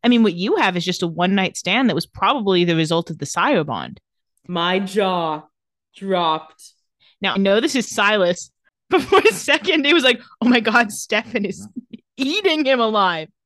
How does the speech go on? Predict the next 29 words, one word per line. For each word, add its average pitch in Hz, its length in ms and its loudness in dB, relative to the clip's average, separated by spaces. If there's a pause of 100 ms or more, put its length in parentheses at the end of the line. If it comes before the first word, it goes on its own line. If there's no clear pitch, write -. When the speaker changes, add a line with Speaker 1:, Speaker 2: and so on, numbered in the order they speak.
(140)
Speaker 2:
I 202 220 2
could 214 200 -2
not 196 200 -2
believe 175 220 -4
Stefan 175 320 -10
said 180 200 -6
it, 143 100 -4
and 151 80 -14
it's 147 160 -16
'cause 143 220 -12
he 139 100 -18
didn't. 165 340 -12 (300)
I 170 40 -18
was 180 100 -14
like, 180 120 -2
"I 175 100 -2
mean, 180 180 -2
he's 190 240 -8
kinda 185 280 -10
right." 160 840 -10 (340)
Speaker 1:
I 277 100 0
know 285 100 0
what, 294 320 -2
Stefan's 240 360 -2
kinda 269 320 2
correct. 254 720 0 (180)
Speaker 2:
<laughs> 226 180 -2
Uh-oh. - 560 2 (140)
<laughs> 285 160 -2